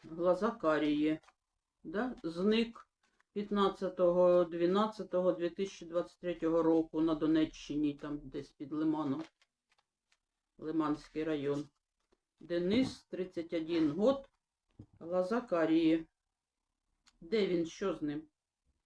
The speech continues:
Зник. Сонечко, удача.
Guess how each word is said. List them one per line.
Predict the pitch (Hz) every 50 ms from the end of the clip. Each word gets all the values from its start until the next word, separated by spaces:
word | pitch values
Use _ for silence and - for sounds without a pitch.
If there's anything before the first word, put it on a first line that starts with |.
| _ _ _ _ _ _ _ _ _ _ _
Зник. | - 156 170 175 185 185 175 156 - - - _ _ _ _ _ - _ _ _ _ - -
Сонечко, | 214 185 165 160 160 165 - - - 156 156
удача. | 156 147 151 151 147 139 - - - - 240